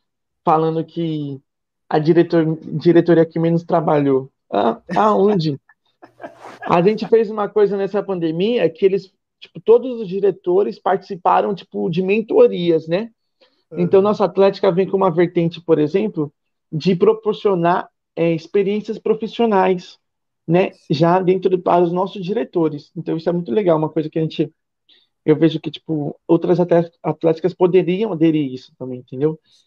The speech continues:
Speaker 1: E
Speaker 2: Sim.
Speaker 1: todos os atle-, todos os diretores foram obrigados a participar. Desde o
Speaker 2: Verdade.
Speaker 1: que, desde o momento de você preparar o seu currículo acadêmico, a,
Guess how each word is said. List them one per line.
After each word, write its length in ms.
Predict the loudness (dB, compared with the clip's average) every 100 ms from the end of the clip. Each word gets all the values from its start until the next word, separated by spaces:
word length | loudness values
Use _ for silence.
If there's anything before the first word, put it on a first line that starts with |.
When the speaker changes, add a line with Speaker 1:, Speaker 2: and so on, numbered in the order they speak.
| _
Speaker 1:
E 80 | -2
Speaker 2:
Sim. 60 | 4
Speaker 1:
todos 240 | 4 4
os 60 | 0
atle-, 420 | 0 2 2 0 -2
todos 200 | 0 0
os 40 |
diretores 400 | 0 0 4 2 2
foram 200 | -2 -2
obrigados 480 | -2 0 2 0 -4
a 80 | -6
participar. 680 | -2 -4 -4 -4 0 0 -4 _ _ _ _ -4
Desde 400 | 2 2 0 -6
o 40 |
Speaker 2:
Verdade. 140 | -6
Speaker 1:
que, 320 | -8 -6 -8 -10 -16
desde 300 | -4 -2 0
o 20 | 0
momento 340 | 2 4 2
de 80 | 2
você 300 | 2 2 2
preparar 500 | 2 2 2 2 0
o 40 |
seu 160 | 0 -2
currículo 480 | -2 -6 -6 -2 -2
acadêmico, 640 | -2 -4 -2 0 -2 0 -2
a, 140 | -2